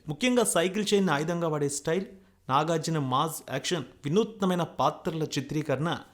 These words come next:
అప్పట్లో యూత్‌ని విపరీతంగా ఆకట్టుకున్నాయి. ఇప్పటి జనరేషన్ కూడా రీ రిలీజ్‌లో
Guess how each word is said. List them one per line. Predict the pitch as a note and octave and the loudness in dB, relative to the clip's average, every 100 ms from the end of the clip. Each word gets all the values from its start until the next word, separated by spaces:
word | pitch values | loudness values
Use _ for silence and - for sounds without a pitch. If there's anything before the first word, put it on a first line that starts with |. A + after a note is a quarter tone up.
| _ - | _ -6
అప్పట్లో | C#3+ F#3+ F3 | -2 -2 0
యూత్‌ని | D#3 E3+ F#3+ | 0 0 -2
విపరీతంగా | C#3+ B2 D#3+ D#3+ D#3+ C#3 | -2 -2 -4 -4 -4 -4
ఆకట్టుకున్నాయి. | A#2+ - - A#2+ - - - _ | -6 -12 -12 -14 -14 -20 -20 _
ఇప్పటి | D#3+ F3+ - C4+ | -6 -2 2 2
జనరేషన్ | A3 F#3+ F#3 F#3+ F#3 | 4 4 4 2 0
కూడా | D#3 D#3+ F#3 | 2 2 4
రీ | D3 E3 | 2 2
రిలీజ్‌లో | F3+ D#3 C#3+ F3+ | 2 0 0 0